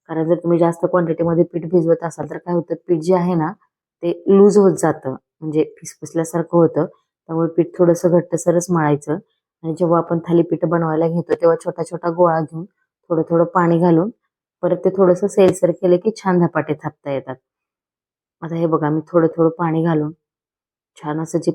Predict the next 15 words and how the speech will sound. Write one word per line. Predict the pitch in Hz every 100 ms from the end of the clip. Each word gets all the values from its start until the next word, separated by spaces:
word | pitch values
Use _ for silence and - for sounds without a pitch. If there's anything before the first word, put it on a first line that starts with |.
| -
पीठ | 170 180
आहे | 170 160
ना | 151 165 _ _ _ _
तर | 156
ते | 170
परत | 165 165 165
एकदा | 165 160
चुरून | 160 170 156 170
घेते | 170 170 165 160 - _ _ _ _ _ _ _ _ _ _ _ _ _ _ _ _ _ _ _ _ _ -
आणि | 160
मस्त | 156 151 - 160
असे | 156 160
थालीपीठ | - 156 151 151
आपण | 147 151
याचे | 151